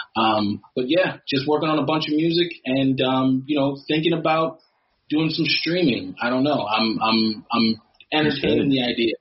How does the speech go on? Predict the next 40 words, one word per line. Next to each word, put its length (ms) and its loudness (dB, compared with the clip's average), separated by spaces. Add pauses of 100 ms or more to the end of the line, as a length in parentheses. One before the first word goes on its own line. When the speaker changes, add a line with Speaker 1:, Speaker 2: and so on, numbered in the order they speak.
(120)
Speaker 1:
flirting 260 2
the, 160 -2 (140)
with 120 -2
the 120 2
idea. 380 -6
So, 200 -6
yeah. 180 0 (160)
Speaker 2:
Hell 220 0
yeah, 300 0
man. 480 0
Hell 200 -2
yeah. 100 0
You 140 0
should 100 -2
get 100 4
on 120 -2
Twitch. 380 0
You 60 -4
get 100 0
on 100 -2
all 180 -4
that, 180 0
man. 120 0
You 80 2
need 180 0
to, 160 2
you 100 -2
need 160 0
to 80 -8
promote 340 -2
yourself, 300 0
man. 100 0
You 60 0
need 160 0
to, 200 -2
but 240 -2
you 160 -2
make 240 0
great 260 -2
music 520 -2